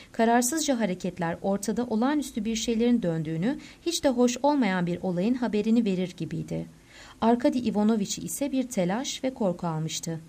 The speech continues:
Paniklemişti genç adam. Vasya sessiz ve somurtkan bir köşede duruyordu. Yüzü sapsarı, başı amirleri önündeki bir asker gibi kalkık, elleri pantolonunun zırhında, hareketsiz, topukları bitişikti.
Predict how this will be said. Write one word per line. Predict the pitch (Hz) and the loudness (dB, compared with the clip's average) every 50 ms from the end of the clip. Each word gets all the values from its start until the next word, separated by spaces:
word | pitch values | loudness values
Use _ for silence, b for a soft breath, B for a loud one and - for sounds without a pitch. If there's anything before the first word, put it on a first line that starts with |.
| B B B B B B B | B B B B B B B
Paniklemişti | - 285 294 320 311 302 330 320 330 339 - - 185 | 2 2 4 4 2 0 0 0 0 0 -2 -4 -4
genç | - 175 165 160 160 - | -2 -2 -2 -2 -2 -4
adam. | 170 156 160 160 160 156 - - - - - - - B B B B B B B B 220 | -4 -4 -4 -4 -6 -6 -8 -12 -18 -20 -20 -20 -20 B B B B B B B B 2
Vasya | 220 240 240 240 240 - - 170 185 240 311 | 4 4 4 2 0 -2 -4 -4 -4 -4 -4
sessiz | 330 - - - 240 233 233 - 285 294 262 226 | -6 -6 -2 0 0 0 0 -2 -4 -4 -2 -2
ve | 214 | -4
somurtkan | 202 208 - 202 175 160 160 160 - - 185 208 247 254 - - | -4 -4 -4 -4 -2 -2 -4 -6 -8 -8 -6 -6 -6 -6 -4 -4
bir | 294 294 302 | -4 -4 -2
köşede | - 226 214 - - 196 254 254 247 | -4 -4 -4 -4 -2 -2 -2 -2 -2
duruyordu. | 185 160 165 165 156 156 156 156 - 160 160 B B B B B B B B B | -4 -4 -2 -2 -2 -2 -4 -4 -8 -10 -10 B B B B B B B B B
Yüzü | - 262 254 247 285 277 | 2 2 4 4 2 0
sapsarı, | - - 294 285 285 - - - 185 160 151 175 233 285 - B B B B - | 0 0 -2 -2 -2 -2 -2 -2 -2 -2 0 -2 -4 -4 -6 B B B B -2
başı | - 226 233 226 - - 294 311 311 - | 2 2 2 2 2 0 -2 -4 -4 -2
amirleri | - 233 233 233 233 240 247 247 277 277 | -2 0 2 4 4 4 4 4 4 4
önündeki | 294 269 233 214 202 185 190 - - 214 | 4 2 2 2 2 0 -4 -6 -6 -4
bir | 226 220 - 214 | -4 -4 -2 -2
asker | 208 - - - 247 233 | -4 -4 -2 -2 -2 -2
gibi | 226 185 202 156 165 160 | 0 -2 -4 -6 -6 -6
kalkık, | - - 175 160 156 - - 254 277 - - B B B B B - | -6 -4 -4 -4 -4 -4 -6 -6 -6 -6 -10 B B B B B 2
elleri | 233 240 233 254 262 294 302 | 2 4 4 4 2 0 0
pantolonunun | - 262 247 247 240 - 254 247 240 247 247 254 262 247 | -2 0 0 0 0 2 2 4 6 6 6 4 2 0
zırhında, | 247 - - - 196 190 175 180 165 160 151 147 160 202 262 302 B B B B B | -2 -4 -6 -4 -2 0 0 0 -2 -2 -2 -4 -4 -4 -4 -6 B B B B B
hareketsiz, | - 226 220 208 208 - 202 185 - - - - 254 294 - - - | 0 0 2 0 0 -2 -4 -6 -6 -8 -8 -8 -8 -8 -10 -8 -6
topukları | - 247 247 247 240 - 240 240 240 240 240 | -4 -4 -4 -4 -4 -2 -2 -2 0 -2 -4
bitişikti. | 190 180 - 190 - - - 160 - - - 160 160 | -6 -6 -6 -6 -8 -6 -8 -10 -10 -8 -8 -8 -8